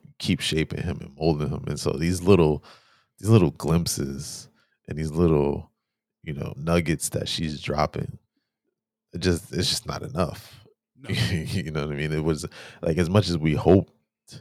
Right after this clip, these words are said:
Speaker 1: that it was, especially when he was younger and he was still moldable and shapeable, it was like, "Oh, man, you know, he, maybe he can turn this whole story around and,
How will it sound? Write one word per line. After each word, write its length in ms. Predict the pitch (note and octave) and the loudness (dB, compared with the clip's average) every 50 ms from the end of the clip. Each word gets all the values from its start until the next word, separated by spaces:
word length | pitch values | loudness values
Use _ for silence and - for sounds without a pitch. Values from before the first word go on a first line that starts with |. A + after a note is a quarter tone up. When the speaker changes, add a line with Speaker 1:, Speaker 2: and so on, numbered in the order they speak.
| - _ _ _ _ | -20 _ _ _ _
Speaker 1:
that 140 | - - C#2 | -12 -8 -6
it 80 | C#2 - | -4 0
was, 240 | D2 E2+ E2 D2 - | 2 4 2 2 0
especially 360 | D2+ - - F#2+ F#2 - - | -2 2 2 4 4 4 4
when 140 | F2 E2 D2+ | 2 2 0
he 80 | D2+ D2 | 0 -2
was 200 | C#2 C2+ C2 C#2 | -2 -2 -2 0
younger 380 | D2 D#2 F2 F2+ D#2+ C#2 C#2 C#2+ | 2 2 2 0 0 -2 -2 -2
and 100 | C#2+ C#2+ | -2 -4
he 80 | D#2 D#2 | -2 -2
was 140 | D2+ C#2 | -2 -4
still 200 | - - D2 D2 | -4 -2 -2 -2
moldable 520 | - - - - E2 E2 D2+ D#2 D2+ D#2 C#2+ | -2 0 2 4 4 4 4 2 2 0 0
and 80 | C2+ C#2 | 0 0
shapeable, 500 | - E2+ E2+ E2 E2 D2 C2+ C#2+ C#2 - - - - _ _ _ _ _ _ _ - | 0 0 0 0 0 -4 -4 -4 -6 -6 -10 -16 -20 _ _ _ _ _ _ _ -4
it 60 | - D2 | -2 -2
was 200 | D2 D2+ C#2+ C#2+ | -2 -2 -2 -2
like, 400 | D2 D2 C#2+ C2+ C#2 - - _ _ _ _ _ _ _ _ _ _ _ _ _ _ _ _ - | -4 -4 -4 -6 -10 -14 -18 _ _ _ _ _ _ _ _ _ _ _ _ _ _ _ _ -6
"Oh, 220 | A#2 A#2 A2+ F2+ | -2 -2 0 0
man, 260 | D#2+ F2+ F#2+ F#2+ E2 - - | 0 -2 -2 -2 -4 -4 -2
you 80 | A2+ | 0
know, 200 | G2+ F2+ F2 F2+ | 2 2 2 4
he, 340 | F#2 F#2+ G#2+ G2+ G2 - G2 - - | 4 4 4 2 0 -2 -4 -4 -2
maybe 180 | G2 G2+ A2 | -2 2 2
he 80 | A2 G#2 | 2 2
can 120 | F2 D2 | 0 -4
turn 280 | - - F#2+ F2 E2+ E2 | -4 -2 -2 -2 -2 -2
this 160 | D#2+ D#2+ - | -6 -8 -6
whole 220 | - E2 D#2 D#2 D2+ | -4 -4 -2 -4 -4
story 440 | - - - D#2 D#2+ D#2 D#2+ D#2 | -2 2 4 4 6 6 4 2
around 640 | D2 C#2+ D2 C#2+ C#2+ C#2+ C#2 C#2 C#2 C#2+ - - - | 2 0 -2 -2 -2 -2 -4 -6 -6 -8 -8 -8 -10
and, 220 | - - - - | -10 -12 -14 -16